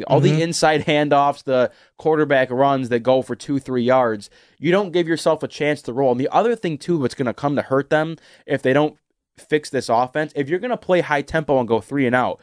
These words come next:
Speaker 1: your defense is gonna be gassed. And that's where I think when you play a team like Michigan and Ohio State, Penn State later in the year,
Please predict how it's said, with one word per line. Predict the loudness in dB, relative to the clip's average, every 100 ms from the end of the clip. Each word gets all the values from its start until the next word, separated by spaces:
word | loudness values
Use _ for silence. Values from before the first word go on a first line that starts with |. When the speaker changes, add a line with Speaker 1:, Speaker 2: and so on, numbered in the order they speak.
| _ -4
Speaker 1:
your | -2
defense | 0 -2 -2
is | -2
gonna | -4 -4
be | 0
gassed. | 0 0 -4 -20 _ _
And | -2 0
that's | 0 0
where | 0
I | 0
think | -2 -6 -6 _ _ _ _ _ _ _ _
when | -4 -2
you |
play | 0 2 2
a | 2
team | -2 -4
like | -2 -2
Michigan | -4 -4 -4 -4
and |
Ohio | -2 0 0
State, | 0 -2 -2 -4 _ _ _
Penn | -6 -4
State | -2 -2 0
later | 2 0
in | 0
the | 0
year, | 2 2